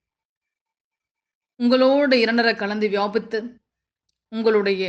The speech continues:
ஒவ்வொரு நிமிடங்களையும் யான் கண்காணித்துக் கொண்டிருக்கின்றேன். ஆகவே எம் குழந்தைகளாகிய நீங்கள் அனைவரும்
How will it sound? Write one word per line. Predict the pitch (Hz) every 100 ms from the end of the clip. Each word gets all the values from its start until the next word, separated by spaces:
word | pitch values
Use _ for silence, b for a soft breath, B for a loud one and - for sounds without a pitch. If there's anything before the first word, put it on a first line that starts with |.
| 170 - _ _ _ _ _ _ _ _ _ _ _ 226
ஒவ்வொரு | 285 311 339 294 220 175 - _ _ _ _ _ _ _ _ _ _ _ _ _ _
நிமிடங்களையும் | 226 240 277 277 247 220 220 247 247 _ _ _ _ _ _ _ _ _
யான் | 214 220 208 190 185
கண்காணித்துக் | 202 226 240 220 214
கொண்டிருக்கின்றேன். | 196 190 202 185 190 208 247 _ _ _ -
ஆகவே | 208 214 196 208 226 - _ _ _ _ _ _
எம் | 226 269 285
குழந்தைகளாகிய | 240 240 240 226 226 226
நீங்கள் | 214 202 196 - _ _ _ _ -
அனைவரும் | 202 214 233 214 196